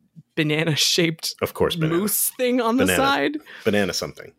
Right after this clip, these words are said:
Speaker 1: If you take a bite of the passion fruit m-, mousse stuff with the, the pie, uh, the cake every time, it's, like, really good. It's like, um,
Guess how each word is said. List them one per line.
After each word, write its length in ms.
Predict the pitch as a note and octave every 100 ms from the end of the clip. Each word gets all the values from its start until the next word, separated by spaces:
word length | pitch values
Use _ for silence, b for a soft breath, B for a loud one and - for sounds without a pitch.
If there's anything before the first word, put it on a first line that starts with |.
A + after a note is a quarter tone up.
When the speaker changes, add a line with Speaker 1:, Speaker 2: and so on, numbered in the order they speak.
| B B B B
Speaker 1:
If 120 | F3
you 180 | F#3+ F#3
take 220 | E3+ G3+
a 40 | G#3
bite 220 | F#3+ F#3
of 60 |
the 80 | E3+
passion 360 | D#3+ E3 D#3+ E3+
fruit 280 | E3 D#3+ -
m-, 120 | C#3
mousse 360 | - D#3 E3 D#3+
stuff 440 | - D3 C#3 -
with 220 | D3+ D3 -
the, 320 | D3+ - -
the 60 | -
pie, 320 | - D3 C#3+
uh, 120 | - D3
the 120 | -
cake 280 | - C#3+ -
every 200 | C3+ C#3+
time, 340 | C#3+ C3 B2+ -
it's, 180 | -
like, 200 | B2 B2
really 280 | D#3 B2+ -
good. 140 | D#3 -
It's 220 | D#3+ -
like, 260 | G3 F#3+ -
um, 460 | F3 D#3+ D3 C#3+